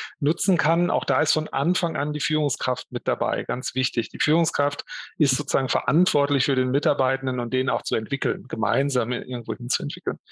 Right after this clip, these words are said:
Und, ähm, wir erleben es sehr häufig noch, dass es, ähm, gerade diese,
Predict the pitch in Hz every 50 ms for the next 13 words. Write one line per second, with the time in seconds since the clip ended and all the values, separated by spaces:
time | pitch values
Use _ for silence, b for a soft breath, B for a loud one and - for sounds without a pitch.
0 | B B B B B B B B B B - 143 147 156 156 - - - - 147
1 | 139 143 143 135 156 156 160 165 160 175 185 185 175 160 - 180 180 165 135 151
2 | 160 175 - - 160 - 160 156 151 - - 151 135 147 147 - - - - -
3 | 127 135 135 135 131 131 - - - 123 127 147 147 135 139 131 127 143 131 127
4 | 120